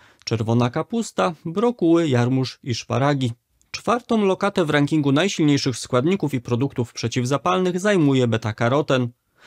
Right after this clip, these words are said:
Jest to składnik z grupy karotenoidów, który podobnie jak przed chwilą wspomniane polifenole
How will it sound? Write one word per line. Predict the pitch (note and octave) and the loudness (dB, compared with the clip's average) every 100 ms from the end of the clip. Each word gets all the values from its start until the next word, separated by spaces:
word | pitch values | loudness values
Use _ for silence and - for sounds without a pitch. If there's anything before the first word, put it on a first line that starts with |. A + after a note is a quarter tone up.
| - | -10
Jest | - B2+ - - | -4 -4 -4 -4
to | C#3 | -4
składnik | - A3+ A3 G#3 F3 | -4 -6 -2 -2 -2
z | D3+ | -2
grupy | D#3+ D#3+ C3+ | -2 0 -2
karotenoidów, | D#3 C#3 A#2 B2+ C#3+ F#3 G3+ | 0 -2 0 0 0 0 -4
który | - - F3 | -4 -6 -4
podobnie | G3 A#3 A3 | -2 -2 -2
jak | G3+ - | -4 -4
przed | - - | -8 -6
chwilą | - E3+ | -2 0
wspomniane | C#3+ - A#2+ A#2+ A#2 | 0 -2 0 2 0
polifenole | A#2 C3 C#3 E3 F3+ F#3+ F#3+ | 0 -2 -2 -4 -2 0 -2